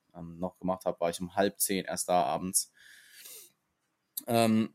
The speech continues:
und bin dann auch, hab mich dann kurz im Airbnb, hab all eingecheckt, bin dann, ähm,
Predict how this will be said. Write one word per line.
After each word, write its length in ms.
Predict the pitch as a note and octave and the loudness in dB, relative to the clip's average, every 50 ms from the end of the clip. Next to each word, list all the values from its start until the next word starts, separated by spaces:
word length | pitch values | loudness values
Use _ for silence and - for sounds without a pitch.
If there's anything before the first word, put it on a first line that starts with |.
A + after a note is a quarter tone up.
| _ _ _ _ _ | _ _ _ _ _
und 200 | - A2 G#2+ - | -2 -2 0 2
bin 120 | A#2+ A#2+ | 2 4
dann 160 | B2+ B2 A#2+ | 4 4 4
auch, 460 | D#2+ D#2+ A2+ A2+ A2 - - - - - _ _ _ _ _ _ | 4 6 8 8 8 6 4 -6 -18 -20 _ _ _ _ _ _
hab 140 | - G2+ G2 | 0 0 0
mich 140 | - G#2+ - | 0 -2 0
dann 180 | A2 G#2 G2+ G2+ | 0 0 0 0
kurz 220 | - A2+ G#2 - | 0 -2 -2 0
im 80 | G2 G#2 | -2 0
Airbnb, 560 | G#2 G#2 F#2+ G2 G2 G2 G2+ G2+ G2+ F#2 - | 0 0 0 0 0 0 2 2 0 0 0
hab 180 | G2+ - - | -2 -2 0
all 140 | - G2+ - | 0 0 2
eingecheckt, 600 | - A2+ A#2+ A#2+ B2 B2 - B2 A#2+ - - - | 2 0 2 2 0 2 2 0 0 0 -2 -6
bin 120 | - G#2+ G#2+ | -4 -2 0
dann, 260 | G#2 G2+ G2+ G2 - - | 2 2 0 -2 -2 -4
ähm, 340 | F#2 F#2+ F#2 F#2 F2+ F2 | -6 -6 -6 -6 -10 -12